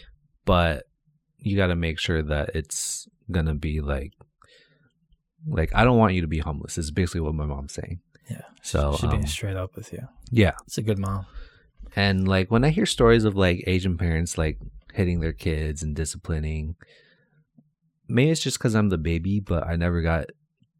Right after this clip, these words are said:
Speaker 1: hit bad.
Speaker 2: Mm-hmm.
Speaker 1: Like, I got grounded. I got, I got a little whack with a ruler.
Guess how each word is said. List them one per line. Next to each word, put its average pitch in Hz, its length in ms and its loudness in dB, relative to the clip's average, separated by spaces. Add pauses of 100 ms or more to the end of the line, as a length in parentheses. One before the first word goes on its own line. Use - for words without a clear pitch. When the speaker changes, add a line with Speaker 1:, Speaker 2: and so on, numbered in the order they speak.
(300)
Speaker 1:
hit - 340 -2 (120)
bad. 92 400 -2 (200)
Speaker 2:
Mm-hmm. 104 420 -4 (440)
Speaker 1:
Like, 90 200 0
I 87 120 0
got 87 300 2
grounded. 85 640 0
I 80 140 0
got, 80 420 0 (680)
I 101 60 0
got 98 140 6
a 95 40 2
little 92 220 2
whack 90 380 0
with 95 160 -4
a 92 60 -2
ruler. 98 540 -2